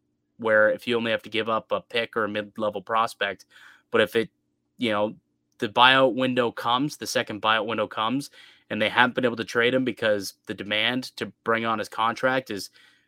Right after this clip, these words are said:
eh, stupid high still, like a first or a top-end talent, then ultimately plan B, all right, we'll just buy him out instead. Like, that's what I think is gonna happen here.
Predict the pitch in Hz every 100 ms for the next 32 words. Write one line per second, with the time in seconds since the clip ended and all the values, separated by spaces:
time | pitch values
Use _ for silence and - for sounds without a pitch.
0 | _ 104 - - - - 131 127 123 -
1 | 113 127 135 - 139 165 160 - 95 -
2 | 113 147 - 110 95 - 117 117 113 107
3 | - 113 139 160 - _ _ _ - 113
4 | 117 120 123 131 135 127 - 127 131 127
5 | 139 160 147 127 123 120 - 135 120 -
6 | 110 101 95 73 - 62 - _ _ _
7 | 123 - 165 170 - 147 135 127 - 104
8 | 104 - 104 95 101 - - -